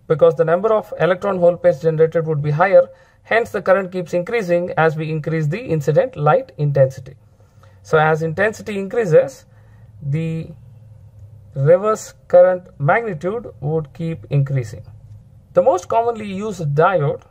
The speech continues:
for photo detection is a pin diode. I've taken the structure of pin diode here, where this is the P region, and this is the I region, and this is the N region,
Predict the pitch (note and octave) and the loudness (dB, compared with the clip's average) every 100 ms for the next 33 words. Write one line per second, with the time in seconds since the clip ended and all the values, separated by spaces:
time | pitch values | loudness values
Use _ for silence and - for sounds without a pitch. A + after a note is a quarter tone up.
0 | - - D#3+ E3+ - - G#3 G3+ A3 E3 | -20 -2 0 0 -4 -8 -6 -2 -2 -2
1 | D#3+ F3 F#3+ - F3+ C#4 - E3 D#3 - | -2 0 -2 -2 -6 -6 -6 -6 -6 -6
2 | D#3+ D3+ - B3 A3+ C3+ A2 - - - | -4 -4 -4 -4 2 2 0 -8 -16 -20
3 | _ - - _ - D3+ E3 A#3+ C4 B3+ | _ -20 -20 _ -6 -4 -2 -4 -4 -6
4 | F3 - E3+ G3 F#3 F3+ - _ - F#3+ | -2 0 0 2 2 2 0 _ -14 -8
5 | G3 E3 D3 D3 C3+ - B2+ - - - | -2 2 2 2 0 -2 -2 -4 -12 -20
6 | - - - _ D#3 D#3+ E3 E3 E3+ D#3 | -20 -20 -20 _ -2 0 -2 -4 -6 -4
7 | D#3+ - A3 B3 E3+ C#3 D3 C#4 C#4 _ | -6 -8 -12 -6 -4 -2 -4 -6 -12 _
8 | - D3+ D3 D#3 C#3 D#3 D3 E3+ D#3 C3+ | -4 -2 -2 -4 -6 -6 0 2 0 -4
9 | D3+ F3 - - C3+ C#3 C#3 C3+ C#3 C#3 | -4 -6 -8 -4 0 0 0 -4 -4 -2
10 | C3+ B2+ A2 G#2 C3+ | 0 0 -4 -6 -10